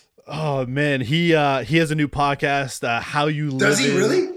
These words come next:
Speaker 1: Uh, yeah, it's, I think it's called How You Livin', Jay
Speaker 2: Jeremy,
Speaker 1: Piven.
Speaker 2: wait, is it, wasn't that just a meme, or is that for real? Have
Speaker 1: No,
Speaker 2: you
Speaker 1: it's,
Speaker 2: looked it
Speaker 1: it's,
Speaker 2: up on iTunes or
Speaker 1: it's,
Speaker 2: Spotify?
Speaker 1: so it's a, it's a real thing. He was on the Victory podcast, like, a, a little while ago and said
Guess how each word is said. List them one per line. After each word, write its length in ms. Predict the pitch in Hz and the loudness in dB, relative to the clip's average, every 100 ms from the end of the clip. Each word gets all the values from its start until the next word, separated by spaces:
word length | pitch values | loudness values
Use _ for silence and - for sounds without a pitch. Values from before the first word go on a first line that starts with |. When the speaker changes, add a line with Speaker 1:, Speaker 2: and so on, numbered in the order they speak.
| - | -4
Speaker 1:
Uh, 60 | 135 | 0
yeah, 160 | 160 | 0
it's, 120 | 147 170 | 0 -2
I 40 | |
think 100 | 165 | -4
it's 80 | 165 | -4
called 180 | 170 139 | -6 -6
How 220 | 135 156 | -4 -2
You 220 | 160 165 | -2 -2
Livin', 600 | 139 147 143 147 147 143 127 | -2 -2 -2 -4 -4 -6 -6
Jay 240 | 123 131 | -4 -4
Speaker 2:
Jeremy, 360 | - 147 185 151 151 151 | -2 0 2 0 -2 -8
Speaker 1:
Piven. 20 | - _ - | -14 _ -6
Speaker 2:
wait, 240 | 294 302 - 277 | -2 -2 -2 -2
is 140 | 285 | 0
it, 160 | 370 269 | -2 -2
wasn't 260 | 302 415 392 | -4 -2 -2
that 80 | |
just 180 | 370 - | -2 -2
a 60 | 226 | -4
meme, 340 | 170 175 240 | -2 -2 -2
or 80 | 277 | -4
is 80 | 196 | -4
that 340 | 254 - - | -4 -6 -8
for 100 | 202 | -6
real? 260 | 175 165 220 | -4 -2 0
Have 80 | 160 | 2
Speaker 1:
No, 60 | 240 | 4
Speaker 2:
you 120 | 392 | 4
Speaker 1:
it's, 100 | - | 2
Speaker 2:
looked 120 | 180 | 0
it 40 | 196 | 0
Speaker 1:
it's, 80 | 226 | 0
Speaker 2:
up 120 | - | 0
on 180 | 190 220 | 0 0
iTunes 320 | 302 339 202 | 0 0 0
or 60 | 180 | 0
Speaker 1:
it's, 80 | 170 | 2
Speaker 2:
Spotify? 600 | 185 220 285 311 339 - - | 2 0 -2 -4 -4 -8 -14
Speaker 1:
so 180 | - 175 | -2 0
it's 120 | 175 | 0
a, 80 | 202 | -2
it's 100 | 180 | -2
a 60 | 170 | -4
real 340 | 147 175 208 | -4 -2 0
thing. 240 | 196 165 135 | 0 -4 -4
He 160 | 120 | -2
was 220 | 175 196 165 | -2 -2 -2
on 240 | 160 151 | -2 -2
the 60 | 135 | -4
Victory 480 | 104 135 - 135 127 | -4 -6 -4 -6 -6
podcast, 840 | 123 117 120 117 107 107 - - | -2 -2 -2 -4 -4 -4 -10 -14
like, 200 | 101 95 | -16 -12
a, 200 | 113 98 | -12 -12
a 80 | 117 | -8
little 300 | 120 139 139 | -4 0 0
while 260 | 127 127 123 | 0 0 -2
ago 440 | 113 117 113 113 117 | -4 -6 -4 -6 -8
and 160 | 117 | -10
said 260 | - 131 | -6 -2